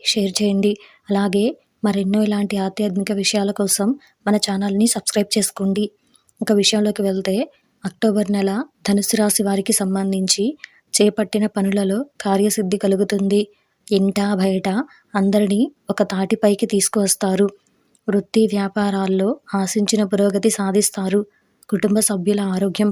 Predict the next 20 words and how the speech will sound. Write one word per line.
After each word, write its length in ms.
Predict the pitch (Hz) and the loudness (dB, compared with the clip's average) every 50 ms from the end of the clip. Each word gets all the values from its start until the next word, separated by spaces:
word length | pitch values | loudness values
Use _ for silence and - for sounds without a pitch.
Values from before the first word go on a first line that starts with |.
| 190 | 0
విషయంలో 520 | - 196 - - 202 190 190 185 180 185 202 277 - - _ _ _ _ _ - | 0 0 0 2 0 0 0 0 0 2 0 0 -2 -6 _ _ _ _ _ -10
శుభవార్తలు 600 | - 202 190 202 196 208 196 - - 220 202 202 | -4 -2 0 0 0 -2 -4 -4 -2 -2 0 0
అందుతాయి. 520 | 196 190 190 190 - 208 196 190 202 202 202 - _ _ _ _ _ _ _ _ _ _ _ - | 0 0 -2 -2 -2 0 0 2 2 0 0 -2 _ _ _ _ _ _ _ _ _ _ _ 2
కీలక 320 | 214 208 202 214 208 - | 4 4 4 4 2 0
వ్యవహారాలలో 840 | 208 202 196 190 185 175 208 208 196 196 196 190 190 190 190 190 214 277 330 - | 0 0 0 0 0 0 0 0 0 2 2 2 2 2 2 2 0 0 -2 -2
శత్రువులపై 600 | - - 208 185 - 208 208 202 208 202 220 214 | 0 0 0 2 2 2 2 2 2 2 2 2
విజయం 320 | 202 202 185 196 202 208 214 208 | 2 2 2 2 2 2 2 2
సాధిస్తారు. 680 | - 202 190 190 190 196 - - - 190 185 185 202 202 - _ _ _ _ _ _ _ _ - | 0 0 -2 0 0 0 0 0 0 -2 0 0 -2 -4 -6 _ _ _ _ _ _ _ _ 0
భూ 120 | 185 214 220 | 2 4 4
సంబంధిత 560 | 214 226 202 202 202 208 208 196 208 202 220 | 4 2 0 2 0 0 0 0 0 0 -2
క్రయ 280 | 208 - 202 185 185 196 | -2 -2 -2 0 0 0
విక్రయాలు 640 | 196 208 - - 202 202 196 190 185 185 185 190 233 330 - _ - | 0 0 -2 0 0 2 2 2 2 2 2 2 2 0 -2 _ -2
అనుకూలంగా 580 | 190 190 196 - - 208 208 202 196 196 202 208 | -2 -2 0 2 2 2 2 2 0 2 2 2
సాగుతాయి. 680 | 202 - 202 196 196 202 185 - 190 190 190 196 202 - _ _ _ _ _ _ _ _ _ _ - | 2 0 -2 -4 -4 -4 -4 -4 -2 0 2 0 0 0 _ _ _ _ _ _ _ _ _ _ -6
సంతాన 480 | - - 196 202 196 185 214 202 208 214 | 0 0 2 2 2 2 2 2 2 2
శుభకార్య 580 | 208 - 196 190 196 - - 202 196 196 220 208 | 2 0 0 0 0 -2 -2 0 2 2 2 2
విషయమై 580 | 185 190 - - 220 202 196 196 196 196 208 254 311 - _ _ _ _ - | 2 0 0 0 0 0 2 2 0 0 0 0 -2 -4 _ _ _ _ 0
గృహమున 420 | 196 202 196 190 214 214 214 214 | 0 2 2 2 2 2 2 2
చర్చలు 440 | 220 - 214 190 - - 226 214 220 | 0 0 -2 -4 -2 0 2 4 4
జరుగుతాయి. 600 | 196 214 202 202 190 214 - 208 196 190 196 202 | 4 4 4 4 2 2 2 2 4 4 6 4